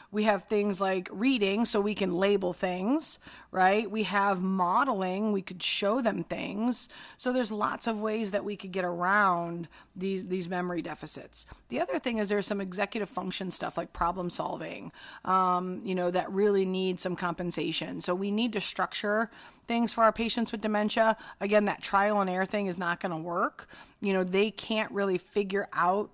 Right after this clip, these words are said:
the best solution. So we really need to structure things for them. Um, and then finally, orientation is really challenging for them. So where they are, what day it is, you know, kind of what's happened to them. Um, those are gonna be things that are gonna need to be compensated for,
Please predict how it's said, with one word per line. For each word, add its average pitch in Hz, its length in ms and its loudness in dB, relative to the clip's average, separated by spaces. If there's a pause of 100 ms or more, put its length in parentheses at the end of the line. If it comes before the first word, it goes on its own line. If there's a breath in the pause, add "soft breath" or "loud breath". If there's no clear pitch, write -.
the 185 160 -2
best 180 300 0
solution. 233 720 0 (260 loud breath)
So 208 220 2
we 202 160 2
really 214 280 4
need 202 160 0
to 185 80 -6
structure - 480 -4
things 190 280 -4
for 202 140 -4
them. 208 380 2 (440 loud breath)
Um, 202 180 0
and 240 100 2
then 247 140 4
finally, 269 300 4
orientation 226 680 0
is 185 100 0
really 185 220 -2
challenging 170 500 -4
for 175 120 -6
them. 170 220 -6
So 185 220 0
where 190 260 2
they 196 140 4
are, 190 300 6
what 190 200 -2
day 185 180 0
it 185 100 0
is, 190 440 0
you 185 140 -6
know, 175 140 -2
kind 185 200 -2
of 175 180 -4
what's 185 220 -4
happened 180 380 0
to 196 80 -2
them. 185 400 4 (420 loud breath)
Um, 190 140 0
those 226 160 2
are 240 60 2
gonna 220 140 2
be 208 120 0
things 196 360 -4
that 185 120 0
are 185 80 0
gonna 180 220 -2
need 180 220 -4
to 175 40 -10
be 175 100 -4
compensated 170 680 -8
for, 170 400 -12